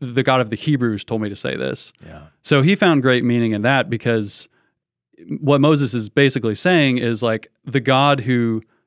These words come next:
Speaker 1: travels with a people where they go
Speaker 2: Hmm.
Speaker 1: is saying to do this.
Speaker 2: Hmm.
Speaker 1: So instead of the, uh, you know, the Egyptian pantheon, which is, you know, uber powerful within Egypt and
Speaker 2: Right.
Speaker 1: guards the land of Egypt.
Speaker 2: Sure.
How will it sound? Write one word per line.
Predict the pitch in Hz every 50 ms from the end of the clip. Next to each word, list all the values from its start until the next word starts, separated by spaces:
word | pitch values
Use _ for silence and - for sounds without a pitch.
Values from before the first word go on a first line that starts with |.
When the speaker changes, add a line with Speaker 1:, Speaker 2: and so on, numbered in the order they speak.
| _ _ -
Speaker 1:
travels | - - - 135 131 135 131 131 123 104 113
with | 120 113 101
a | 110
people | - - 135 123 110 117 113 110
where | 107 117 117 110
they | 104 107 104
go | 98 - 120 113 117 117 110 104 101 101 - _ _ _ _
Speaker 2:
Hmm. | - 104 98 92
Speaker 1:
is | 117 78
saying | - 117 110 107 95
to | 110 104
do | 117 120 127
this. | - - - 135 - - - - _ _ _ _ -
Speaker 2:
Hmm. | 113 101 87 - _ _
Speaker 1:
So | - - 147 139
instead | 131 120 - 147 143 139
of | 131 117 110
the, | 123 120 117 117 113 107 104 _ _ _ _ _ _ _ _ _ _ _ _ -
uh, | 120 113 110 107 104 104 - _ _
you | - 131
know, | 117 113 107 107
the | - - 135 123 117 123 120 113 110 113 - _ _ _ _ -
Egyptian | 135 131 - 139 - - 143 120
pantheon, | - 127 127 127 117 - 117 113 110 107 107
which | 107 113 - -
is, | 117 110 101 - -
you | 127 113
know, | 107 104 101 98 _ _ _ _ _ _ _ _ _ _ _ _ -
uber | - 160 160 143 151 135
powerful | - 131 131 123 123 117 - 127 117 113 110
within | 113 117 - 131 120 113
Egypt | 117 120 107 107 107 101 - -
and | 120 123 113
Speaker 2:
Right. | 120 117
Speaker 1:
guards | 117 113 107 104 107
the | 117
land | 113 117 113 107
of | 107 117
Egypt. | 123 117 104 110 104 - - - -
Speaker 2:
Sure. | - - - 87 80 73